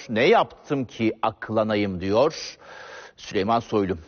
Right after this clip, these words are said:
Akşener'in Rize ziyaretindeki gerginlik için de konuştu. Provokasyona açık bir adım atıldığı ortada. "Hayatımdaki en zor günlerden birini yaşadım. Kötü bir olay olmasın diye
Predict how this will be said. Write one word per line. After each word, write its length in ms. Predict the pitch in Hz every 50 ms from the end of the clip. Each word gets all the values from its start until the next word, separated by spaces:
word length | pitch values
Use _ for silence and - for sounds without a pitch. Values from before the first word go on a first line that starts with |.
| - -
Akşener'in 760 | - 165 - - - 208 180 131 104 110 139 170 - - 113
Rize 260 | 117 202 175 160 165
ziyaretindeki 800 | 131 113 123 120 113 113 113 110 - - 123 123 120 - 175 139
gerginlik 600 | 107 117 117 120 123 110 123 127 160 190 - -
için 360 | 143 - - - 220 214 196
de 160 | 143 113 107
konuştu. 420 | - - 113 110 104 - - - 95
Provokasyona 840 | - 120 127 131 147 151 - - 196 202 - - - 214 214 226 233
açık 460 | - 175 170 - - 294 - _ -
bir 260 | 202 208 - - 147
adım 220 | 156 147 214 202
atıldığı 420 | 165 156 - - 175 156 151 175 254
ortada. 680 | - - 185 185 175 175 190 185 175 185 151 - - - - - - -
"Hayatımdaki 720 | - 127 135 147 151 156 147 - 151 147 156 147 - 185
en 360 | - - 147 160 180 185 170
zor 360 | 131 110 101 143 147 147 143 120
günlerden 680 | 98 113 123 127 120 123 123 120 110 123 113 107 107
birini 240 | 107 104 104 123 147
yaşadım. 420 | 147 139 - 160 143 156 185 196 - - - - _ -
Kötü 340 | - 165 165 - 285 233
bir 200 | 185 196 208 175 - -
olay 380 | - 147 147 151 156 170 180 170 - -
olmasın 680 | 160 202 226 226 185 165 139 135 - - 175 185 160 123
diye 280 | 117 113 117 123 147